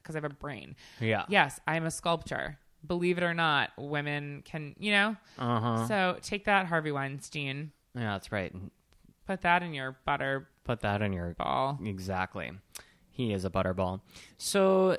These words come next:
Speaker 2: that is really interesting. I
Speaker 1: Yeah.
Speaker 2: just, I didn't know a lot about, uh, butter sculpture. Uh,
Speaker 1: Mm-hmm.
Speaker 2: I did happen to pick up a book that was sitting up on top of my cookbook collection, which was about some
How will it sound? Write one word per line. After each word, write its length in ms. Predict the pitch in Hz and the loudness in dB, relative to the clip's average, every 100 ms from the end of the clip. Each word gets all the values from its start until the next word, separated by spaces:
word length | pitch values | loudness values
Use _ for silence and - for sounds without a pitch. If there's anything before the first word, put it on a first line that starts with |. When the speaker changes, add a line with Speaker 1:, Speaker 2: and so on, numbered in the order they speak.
| - | -2
Speaker 2:
that 280 | 160 175 165 | 0 0 0
is 200 | 175 165 | -4 -8
really 220 | 170 156 | -8 -8
interesting. 560 | - 165 120 - 92 78 | -8 -6 -4 -4 -6 -2
I 120 | - | 4
Speaker 1:
Yeah. 80 | 139 | 4
Speaker 2:
just, 340 | 135 160 156 - | 4 -2 -2 -2
I 140 | 151 | 0
didn't 260 | 127 131 156 | 2 0 0
know 120 | 123 | 0
a 40 | 117 | 4
lot 160 | 107 | 4
about, 240 | 101 101 - - | 6 4 0 -12
uh, 340 | - 113 101 92 - | 0 4 4 2 0
butter 220 | 110 104 | 0 0
sculpture. 560 | - 95 - 98 104 - _ _ - - - | -4 -6 -6 -6 -8 -10 _ _ -20 -20 -4
Uh, 140 | 110 | 2
Speaker 1:
Mm-hmm. 180 | 107 104 98 - | 2 2 -2 -2
Speaker 2:
I 100 | 117 | -2
did 240 | 131 139 | 0 -2
happen 280 | 131 143 147 | 0 -2 -2
to 60 | |
pick 160 | 131 127 | -2 -2
up 80 | 123 | -2
a 60 | 120 | 0
book 300 | 104 104 - - - | 0 0 -6 -20 -12
that 120 | - | -8
was 100 | 104 | -6
sitting 300 | - 117 104 | -6 -4 -4
up 100 | 98 | -4
on 80 | 101 | -6
top 220 | - 101 | -6 -4
of 100 | 98 | -4
my 340 | 98 95 92 92 - - - _ - | -2 0 0 -2 -6 -20 -20 _ -20
cookbook 380 | - 123 - 107 | -4 -2 0 -4
collection, 400 | - 101 - 98 | -2 -2 -2 -4
which 140 | 92 | -4
was 160 | 98 90 | -6 -6
about 380 | 92 92 90 - | -4 -4 -4 -8
some 400 | - 104 95 | -10 -8 -6